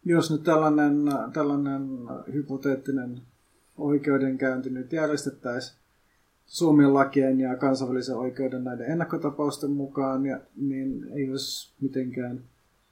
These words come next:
niin kuin yksi, että on yksiselitteistä, että Suomen miehityshallinto s-, syyllistyy etniseen puhdistukseen, mutta sekin on auki, että oliko tässä kyse kansanmurhasta.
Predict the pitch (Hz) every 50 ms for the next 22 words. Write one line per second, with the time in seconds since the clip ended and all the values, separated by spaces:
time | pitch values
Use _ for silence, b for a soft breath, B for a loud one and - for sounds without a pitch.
0 | _ _ _ _ - 131 123 139 160 170 170 160 139 - 156 147 151 151 - 165
1 | 160 156 156 180 170 - 170 - 180 170 170 165 - 180 170 165 156 - - 160
2 | 156 156 156 151 - 170 165 156 156 156 151 151 151 151 151 156 156 156 151 143
3 | 143 151 143 - 147 143 135 131 131 - - - - - - - _ - - -
4 | 202 202 196 175 - - 170 160 143 147 139 - 151 147 135 - 143 143 139 139
5 | 135 131 - 139 131 - - 131 131 131 131 131 127 - - - 135 127 123 123
6 | - - 131 - 135 131 - - 135 127 123 120 120 - 135 135 135 131 - 135
7 | 131 131 127 120 127 123 120 117 - - 123 123 - _ _ _ _ _ _ _
8 | _ _ _ _ _ _ _ _ _ _ - 139 135 139 139 135 135 - - 135
9 | 131 131 131 135 135 135 135 135 131 131 123 117 110 - - - - - - 151
10 | 131 - - 139 - 139 - 135 - - 160 147 135 135 123 120 110 113 117 110
11 | - - - 104